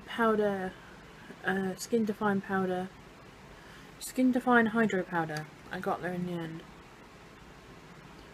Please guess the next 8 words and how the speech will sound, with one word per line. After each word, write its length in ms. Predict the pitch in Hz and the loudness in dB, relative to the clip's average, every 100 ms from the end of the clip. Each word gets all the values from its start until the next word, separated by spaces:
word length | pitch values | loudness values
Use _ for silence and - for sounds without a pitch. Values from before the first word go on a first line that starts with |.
| - - - - | -20 -20 -20 -4
Anyway, 300 | 214 185 160 - | 0 0 0 -6
concealer, 840 | 190 - - 208 226 220 220 233 220 - - - - - - - | -10 -8 -2 0 2 2 0 -2 -6 -14 -16 -18 -18 -18 -18 -6
and 140 | 214 220 | -4 2
now 280 | 220 214 202 | 4 6 4
I'm 120 | 202 | 0
just 300 | 196 - - | -2 -6 -2
gonna, 520 | 208 202 196 196 202 - - - - - - - - - - - - - | 0 2 2 2 0 -4 -14 -20 -18 -18 -18 -20 -20 -20 -20 -20 -10 0
um, 580 | 202 190 190 190 196 | 2 4 2 2 0